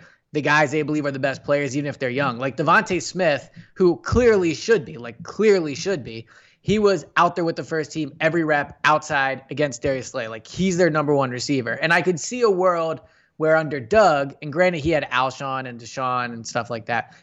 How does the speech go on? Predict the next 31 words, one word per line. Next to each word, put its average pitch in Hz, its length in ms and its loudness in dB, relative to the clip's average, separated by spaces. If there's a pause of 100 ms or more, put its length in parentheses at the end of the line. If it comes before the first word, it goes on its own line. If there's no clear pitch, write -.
but 175 100 4
maybe 170 260 4
DeVonta 151 500 2
comes 147 280 -8
along 139 260 -2
a - 20 -6
little 127 220 -4
slower. 135 480 2
I 156 60 -2
don't 185 100 0
think 208 100 -2
that's 190 140 -2
gonna 165 160 -6
happen 139 340 -2
with 120 160 -14
young 117 160 -14
guys 113 240 -10
this 117 160 -14
year. 117 160 -8
Kenny 165 320 0
Gainwell 147 460 0
was 147 120 -2
getting 151 220 -4
a 151 40 -4
lot 151 180 4
of 147 100 -4
first 143 240 -6
team 143 200 -10
reps 143 320 -4
today. 143 360 0 (380)
Um, 131 360 -2